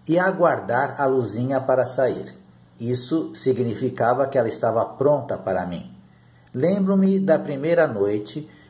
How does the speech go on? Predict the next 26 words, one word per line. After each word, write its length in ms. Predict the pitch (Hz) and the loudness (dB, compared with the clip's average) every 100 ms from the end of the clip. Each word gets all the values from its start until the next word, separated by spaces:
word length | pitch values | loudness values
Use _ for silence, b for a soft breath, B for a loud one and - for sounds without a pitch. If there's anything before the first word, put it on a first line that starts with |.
| B | B
quando 300 | - 156 156 | 0 2 4
eu 140 | 156 147 | 6 6
estava 420 | 131 143 131 117 | 4 2 4 2
pronto 460 | - 143 165 185 - | 0 0 0 0 2
para 200 | 143 123 | 2 2
subir 400 | - 107 98 95 | 0 -6 -4 -4
em 60 | |
sua 280 | 95 - 110 | -4 0 0
cama, 600 | 110 - 139 156 165 - - - | 0 0 0 0 -4 -6 -10 0
ela 220 | 135 139 | 2 2
disse, 500 | 123 98 - - - - _ _ _ _ _ _ - | 0 -4 -6 -10 -12 -20 _ _ _ _ _ _ -6
"Hum, 140 | 151 170 - - | -6 -6 -12 -6
um, 120 | 123 | -4
só 240 | - 139 165 | 0 2 2
um 40 | |
minuto, 460 | 220 190 95 - - - | 0 -2 -4 -8 -12 -6
você 320 | 113 131 190 | -2 0 4
lavou 260 | 170 123 120 | 4 2 0
os 140 | - | -2
pés?" 420 | - 127 147 - - _ _ _ _ _ _ _ _ _ _ - | -4 -4 -4 -10 -16 _ _ _ _ _ _ _ _ _ _ 2
Eu 140 | 131 | 2
disse, 420 | 110 107 - - - - | 2 -4 -6 -12 -18 -16
"É, 380 | 87 80 98 104 | -16 -14 -16 -10
você 280 | 104 117 127 | -6 -4 -2
quer 180 | 139 139 | 0 2
dizer 540 | 127 113 120 101 - | 0 0 2 0 -6